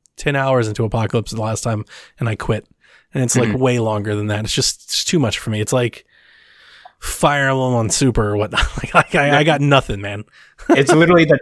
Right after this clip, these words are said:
Speaker 2: Dark Souls of J R P Gs.
Speaker 1: It kinda
Speaker 2: I, that
Speaker 1: is, yeah.
Speaker 2: That's, that's how I, I picture them. I think it, I, I find it exciting just because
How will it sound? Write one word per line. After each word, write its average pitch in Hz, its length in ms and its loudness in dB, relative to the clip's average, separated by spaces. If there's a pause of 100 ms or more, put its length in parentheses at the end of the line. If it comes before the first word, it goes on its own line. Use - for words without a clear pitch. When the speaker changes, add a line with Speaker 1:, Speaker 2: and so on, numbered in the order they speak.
(100)
Speaker 2:
Dark 135 280 4
Souls 107 500 -2
of 110 180 -6
J 110 160 -2
R 101 120 -2
P 98 120 -8
Gs. 92 80 -10
Speaker 1:
It 135 220 -2
kinda 156 260 0
Speaker 2:
I, 127 100 2
that 131 180 2
Speaker 1:
is, 104 120 -10
yeah. 113 300 -6 (200)
Speaker 2:
That's, 127 300 0
that's 139 220 0
how 139 160 4
I, 117 300 4
I 110 100 0
picture 107 360 -6
them. 95 240 -6 (280)
I 120 100 0
think 135 320 -2 (180)
it, 156 260 0
I, 175 360 4
I 165 120 2
find 180 320 2
it 190 120 0
exciting 143 640 0
just 135 200 -2
because 123 560 0